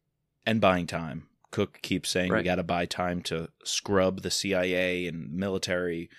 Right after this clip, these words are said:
Speaker 1: of anyone with allegiance to Rapp and Kennedy, and we gotta buy time to beef up the security, the White House security apparatus. So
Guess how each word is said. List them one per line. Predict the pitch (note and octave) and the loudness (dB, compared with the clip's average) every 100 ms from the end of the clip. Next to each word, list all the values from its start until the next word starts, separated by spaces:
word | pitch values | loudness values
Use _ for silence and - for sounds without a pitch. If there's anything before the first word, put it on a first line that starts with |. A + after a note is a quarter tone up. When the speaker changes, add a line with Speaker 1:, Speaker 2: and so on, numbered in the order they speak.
| - _ _ _ | -20 _ _ _
Speaker 1:
of | F2 - _ _ | -4 -4 _ _
anyone | F#2+ F#2 F#2 F#2+ F#2 | 0 0 0 -2 -2
with | F2+ F2 | -4 -4
allegiance | F2 F2+ F2 F2+ - | -2 -2 -2 -4 -4
to | - | -4
Rapp | E2+ F2 | -4 -4
and | E2 | -4
Kennedy, | - A2 A2 A2+ A2 _ _ _ _ _ - | -2 -2 0 -2 -4 _ _ _ _ _ -6
and | F#2 | 0
we | |
gotta | F#2 F2+ | 2 2
buy | F2 F2+ | 0 -2
time | F#2 F2+ | -2 -4
to | F2 | -4
beef | E2+ F2 - | -6 -4 -2
up | F2 - _ _ _ - | -4 -6 _ _ _ -16
the | D2 F2+ E2+ | -4 -2 -2
security, | - - F2 E2 E2 | -4 -4 -4 -4 -4
the | D#2+ | -4
White | E2 | -4
House | F2+ D2 | -4 -6
security | - - E2 D2 | -6 -6 -6 -4
apparatus. | A#1 - A#1+ D2+ - | -8 -8 -10 -8 -10
So | - - F2 F2 | -10 -8 -10 -12